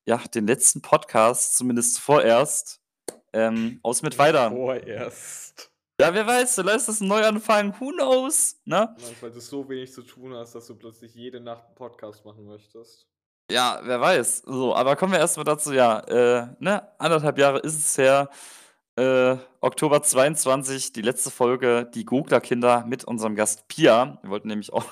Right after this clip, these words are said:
Speaker 1: <laughs> wir wollten eine ganze Staffel machen mit Gästen. Wir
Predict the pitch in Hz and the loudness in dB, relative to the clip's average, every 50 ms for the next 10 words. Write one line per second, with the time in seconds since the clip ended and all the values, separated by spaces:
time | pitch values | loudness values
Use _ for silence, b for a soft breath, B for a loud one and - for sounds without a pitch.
0 | - _ _ - - _ _ - - - - _ _ _ 156 160 156 147 127 131 | -18 _ _ -20 -20 _ _ -16 -16 -16 -16 _ _ _ -2 -2 -2 -6 -6 -4
1 | 147 160 160 160 151 143 123 120 139 156 151 - 139 - - 147 143 - 151 131 | -6 -6 -6 -8 -12 -12 -6 -6 -6 -6 -6 -8 -8 -4 -4 -4 -4 -4 -6 -4
2 | 123 123 - - 131 123 117 - - 120 123 120 - - - 117 120 127 - - | -4 -6 -6 -6 -10 -10 -12 -6 -2 -2 -2 0 -2 -4 -4 -8 -10 -10 -10 -8
3 | - - - | -8 -8 -8